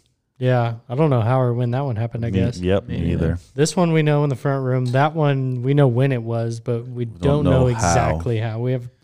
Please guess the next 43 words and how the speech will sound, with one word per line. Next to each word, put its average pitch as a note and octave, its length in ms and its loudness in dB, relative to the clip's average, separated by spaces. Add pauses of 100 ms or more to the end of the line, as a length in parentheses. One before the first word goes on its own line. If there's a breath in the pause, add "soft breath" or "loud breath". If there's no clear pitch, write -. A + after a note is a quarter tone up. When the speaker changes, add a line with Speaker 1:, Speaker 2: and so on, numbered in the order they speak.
(120)
Speaker 1:
good A#2+ 140 -4
idea. A2+ 440 -6
Speaker 2:
Yeah. E2+ 280 0
Speaker 3:
I - 20 -4
blame A#2 260 0
Steven. F#2+ 460 -8 (1120 loud breath)
Speaker 2:
Um, A2+ 360 2
yeah, A#2+ 140 0
that B2+ 160 4
middle C3 220 6
one G#2 160 6
for F#2+ 140 -4
sure A2 240 2
is F#2 80 2
Steven. D#2 460 -4 (440 soft breath)
Speaker 1:
Yeah, A#2+ 280 -2 (180)
well, B2 200 -10
that's B2 240 0
the D3 40 -2
one A#2+ 160 2
we A#2 80 2
have A2+ 100 -2
no A2+ 200 0
info A2+ 260 -4
on. A2+ 280 -8 (180)
Speaker 2:
I, G2+ 240 2 (260)
yeah, E2+ 280 4
it's, - 420 -8
I - 60 2
don't F3+ 120 4
even E3+ 100 4
know B2+ 120 4
how B2+ 220 4
it A#2 40 4
would've G#2 200 2
broke, F#2+ 380 0 (580)
where, F#2+ 220 0
like, F#2+ 200 0
given G2+ 340 2
where F#2 260 2
it's E2 140 -2
at. E2 280 -2
Speaker 3:
Yeah. A#2 200 -10